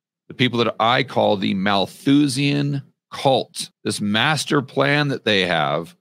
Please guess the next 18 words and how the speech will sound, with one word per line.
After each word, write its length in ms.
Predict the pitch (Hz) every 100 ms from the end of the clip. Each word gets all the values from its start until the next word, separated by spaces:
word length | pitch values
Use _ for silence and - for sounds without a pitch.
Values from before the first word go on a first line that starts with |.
| -
which 180 | 104 - 131
I 240 | 147 170
think 440 | - 110 90 92 -
is 160 | 104
behind 680 | 87 92 107 107 107 107 101 - - _ -
every 560 | 127 131 127 143 139 127
single 680 | - - 131 127 120 120 110 -
narrative 960 | 101 107 117 117 - - 76 78 78 _ _ _
they 200 | - 101
push, 680 | 82 _ 123 95 82 - - _ _ _ _ _ _ _
has 240 | 113 104 85
been 560 | 95 113 117 117 113 - -
revealed 960 | 104 90 80 131 151 120 90 92 95 - _ _ -
by 540 | 113 117 113 120 117 - _ -
the 60 | 110
Wall 380 | 95 101 104
Street 500 | 104 - 104 95 -
Journal. 460 | - 95 87 69 64